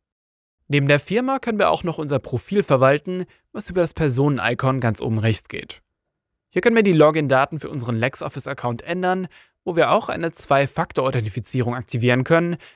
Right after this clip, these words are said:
was sehr sinnvoll ist, da es sich hierbei um sensible Daten handelt. Unter Benachrichtigungen am linken Rand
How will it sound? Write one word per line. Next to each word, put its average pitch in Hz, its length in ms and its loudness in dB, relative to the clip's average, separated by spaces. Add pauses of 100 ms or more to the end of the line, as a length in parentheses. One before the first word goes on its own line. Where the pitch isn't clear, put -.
(180)
was 165 200 2
sehr 180 160 6
sinnvoll 202 380 0
ist, 185 400 -4
da 180 100 -8
es 165 140 -8
sich 156 140 -6
hierbei 156 420 4
um 127 100 -6
sensible 113 420 -2
Daten 113 360 -2
handelt. - 460 -12 (520)
Unter 123 280 -2
Benachrichtigungen 170 960 -2
am 123 140 -4
linken 120 240 -6
Rand 160 340 0